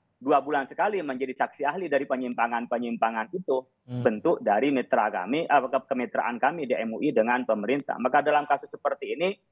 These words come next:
Speaker 1: saya menyambut baik. Kemarin ketika rakor di Menko Polhukam, ya ada memang teman itu yang juga tim hadir di tempat itu, meskipun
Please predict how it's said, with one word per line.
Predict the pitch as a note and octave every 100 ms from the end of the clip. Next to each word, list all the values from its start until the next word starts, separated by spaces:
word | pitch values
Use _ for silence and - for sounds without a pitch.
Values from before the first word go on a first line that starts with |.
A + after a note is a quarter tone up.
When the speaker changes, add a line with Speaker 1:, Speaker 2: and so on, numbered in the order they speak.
| _ _
Speaker 1:
saya | D#3+ F#3+
menyambut | F#3+ F#3+ F#3 F#3
baik. | E3 E3+ F3 - _ _
Kemarin | D3 C#3+ D3+ F#3+
ketika | D#3+ D3+ D3 C#3
rakor | C3+ B2+ A#2+ - D#3+ D3 E3+ B2
di | B2 B2 - -
Menko | B2+ B2 B2+ A#2
Polhukam, | A#2+ A2+ A2 D3+ C3+ C#3 E3 _ _ _
ya | - G#2 G2+
ada | B2+ B2 C#3 B2 A#2 -
memang | A#2 A2+ B2+ B2
teman | - A#2 B2 A#2+
itu | A2 B2+
yang | A2+ G#2+
juga | A2 A2 - -
tim | D3+ D#3+
hadir | - A2+ A2
di | A2
tempat | A2+ G#2 G#2 G#2
itu, | G2 D3
meskipun | D#3+ D3+ D3+ D#3